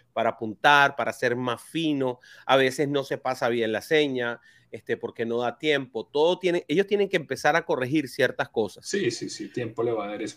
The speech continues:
Speaker 1: Una
Speaker 2: Pero
Speaker 1: de
Speaker 2: bueno,
Speaker 1: las cosas que
Speaker 2: la
Speaker 1: me
Speaker 2: diferencia
Speaker 1: dice la
Speaker 2: es que está
Speaker 1: gente
Speaker 2: más lejos, o sea, puede ser que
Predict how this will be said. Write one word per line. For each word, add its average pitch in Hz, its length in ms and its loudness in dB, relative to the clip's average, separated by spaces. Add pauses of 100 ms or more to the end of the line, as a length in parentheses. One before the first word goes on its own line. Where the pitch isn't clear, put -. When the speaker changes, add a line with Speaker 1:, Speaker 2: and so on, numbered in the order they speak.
(140)
Speaker 1:
Una 131 140 4
Speaker 2:
Pero - 0 -
Speaker 1:
de 175 100 8
Speaker 2:
bueno, 156 140 8
Speaker 1:
las - 60 -4
cosas - 320 2
que - 80 2
Speaker 2:
la 156 80 8
Speaker 1:
me 165 60 10
Speaker 2:
diferencia 127 280 2
Speaker 1:
dice - 20 6
la 165 60 8
Speaker 2:
es 156 100 0
que 165 60 4
está 160 100 6
Speaker 1:
gente 160 100 4
Speaker 2:
más 165 180 4
lejos, 165 580 0 (180)
o - 60 -16
sea, 131 200 2
puede 131 220 2
ser 147 200 0
que 147 380 -2